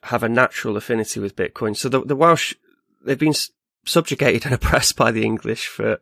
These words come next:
a very long time, since Llewellyn the Great and the fall of the last Welsh king. And so within British culture, the Anglo-Saxons, when they invaded, they pushed the sort of native Brits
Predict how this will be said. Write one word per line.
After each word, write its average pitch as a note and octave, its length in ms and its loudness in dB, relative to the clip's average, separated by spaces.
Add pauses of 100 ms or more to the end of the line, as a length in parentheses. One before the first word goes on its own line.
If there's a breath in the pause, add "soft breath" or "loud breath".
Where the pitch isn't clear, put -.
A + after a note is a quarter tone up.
(140)
a - 60 -4
very A2 480 4
long A2 300 0
time, G2+ 400 2
since - 420 -6
Llewellyn A2 340 4
the G#2+ 60 2
Great G2+ 440 0
and G2+ 80 -12
the G#2+ 60 -12
fall G#2 220 -2
of G2+ 80 -8
the F#2+ 80 -2
last F#2+ 240 -2
Welsh G#2 220 -4
king. A#2+ 300 -4
And B2+ 300 4
so C3 300 2 (460)
within D3 360 4
British - 500 0 (500)
culture, - 480 0 (100)
the G2 360 0 (280)
Anglo-Saxons, G2+ 1040 -2
when G#2 140 -2
they G2 80 0
invaded, G2+ 580 -4 (400 soft breath)
they A#2 100 4
pushed - 400 0
the - 80 -6
sort - 160 0
of G2+ 100 -6
native - 460 -2 (180)
Brits - 420 0